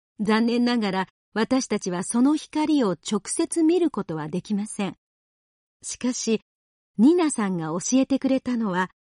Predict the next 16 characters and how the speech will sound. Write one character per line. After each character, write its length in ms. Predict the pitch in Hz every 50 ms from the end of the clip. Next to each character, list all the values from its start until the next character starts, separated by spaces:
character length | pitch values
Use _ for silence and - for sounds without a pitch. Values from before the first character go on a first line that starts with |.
| _ _ _ _ _ _ _ _ _ _ _
彼 300 | - 285 320 320 330 311
女 140 | 220 247 226
の 160 | 214 202 196
闇 340 | 196 196 202 208 233 285 302
に 140 | 269 247 226
差 220 | - - 214 214
し 140 | - - - -
込 140 | 294 302
ん 80 | 302 285
だ 100 | 277 285
光 460 | 277 - - - 294 302 320 320 -
と 160 | - 269 247
い 80 | 233 240
う 100 | 247 233
の 160 | 226 220 214
は、 160 | 208 208 208